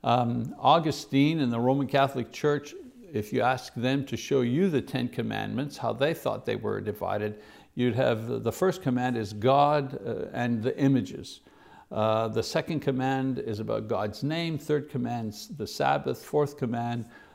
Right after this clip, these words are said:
obedience to parents, then murder, adultery, theft, lies. Uh, ninth command, you mustn't covet goods. Tenth command, you mustn't covet your neighbor's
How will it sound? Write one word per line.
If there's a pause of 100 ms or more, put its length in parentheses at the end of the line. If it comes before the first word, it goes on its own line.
(160)
obedience
to
parents,
then
murder,
adultery,
theft,
lies. (400)
Uh,
ninth
command, (260)
you
mustn't
covet
goods.
Tenth
command,
you
mustn't
covet
your
neighbor's